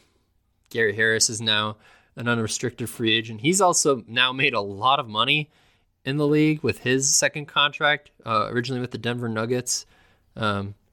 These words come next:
then got traded to the Orlando Magic. Maybe he has, um, maybe he has a greater thirst for joining a, a potential title team instead of chasing the bag. So he's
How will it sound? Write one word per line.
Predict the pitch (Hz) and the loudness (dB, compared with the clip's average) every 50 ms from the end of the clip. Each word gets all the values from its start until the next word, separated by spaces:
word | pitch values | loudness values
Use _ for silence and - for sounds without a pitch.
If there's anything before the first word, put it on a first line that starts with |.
| _ _ _ _ _ | _ _ _ _ _
then | - 110 110 | -8 -4 -4
got | 107 98 - | -4 -4 -4
traded | - 110 107 107 104 | -4 -4 -2 -4 -4
to | 107 107 | -6 -6
the | 101 110 104 | -6 -2 -2
Orlando | 104 101 104 104 107 104 104 | -2 -2 -2 -4 -4 -4 -6
Magic. | 101 98 98 107 110 104 - 120 110 - - _ _ _ _ _ | -4 -2 -2 -2 -2 -4 -8 -12 -14 -14 -18 _ _ _ _ _
Maybe | - 127 135 139 139 | -2 0 2 2 0
he | 127 131 110 | -2 -4 -4
has, | - 127 120 120 120 123 127 123 - - - - - - _ _ _ _ - | -2 0 2 2 2 2 0 -2 -6 -6 -8 -14 -20 -20 _ _ _ _ -4
um, | 107 107 107 104 98 98 98 98 - _ _ - _ _ _ _ _ _ _ _ _ _ _ _ _ | 0 2 2 2 0 -2 -6 -10 -14 _ _ -20 _ _ _ _ _ _ _ _ _ _ _ _ _
maybe | - 127 131 131 139 | -2 0 0 2 2
he | 135 | 2
has | 131 123 | 2 0
a | 123 | -2
greater | 110 107 113 117 120 123 113 95 | -6 -2 0 2 2 2 2 -2
thirst | - _ - 107 110 127 139 - - - | -4 _ -2 2 2 2 2 2 -2 -4
for | - - 127 | -2 -2 -2
joining | 113 - - 131 127 131 135 139 139 139 135 - - _ _ _ _ _ | -2 0 0 0 2 2 2 0 0 -2 -4 -10 -18 _ _ _ _ _
a, | 131 127 - - _ _ | -10 -10 -10 -12 _ _
a | 127 131 131 131 | -2 0 0 0
potential | 127 - - - 143 131 - 147 | -2 -2 -2 -2 -2 -2 -4 -8
title | 131 - 151 143 151 147 | -6 -4 -2 -2 -2 -2
team | 135 - - 160 156 160 160 160 - _ _ _ _ _ _ _ _ | -4 -4 -2 0 0 0 0 -2 -6 _ _ _ _ _ _ _ _
instead | 113 104 - - - 131 131 | -4 -2 -2 0 2 2 2
of | 139 - | 2 0
chasing | - - 151 151 139 - - 151 | 0 0 0 0 0 -2 -6 -8
the | 147 143 | -8 -2
bag. | 135 147 151 151 156 156 160 160 160 - _ _ _ _ _ _ _ _ _ _ _ _ _ _ _ _ _ _ _ _ _ _ _ _ _ _ _ _ _ _ _ _ _ | 0 2 4 4 4 2 0 -2 -6 -12 _ _ _ _ _ _ _ _ _ _ _ _ _ _ _ _ _ _ _ _ _ _ _ _ _ _ _ _ _ _ _ _ _
So | - - - 113 110 107 104 104 101 - - | -16 -14 -10 -8 -4 -2 -2 -2 -4 -6 -10
he's | - - - 127 135 135 139 131 - - | -12 -4 -2 0 0 0 -2 -2 -4 -4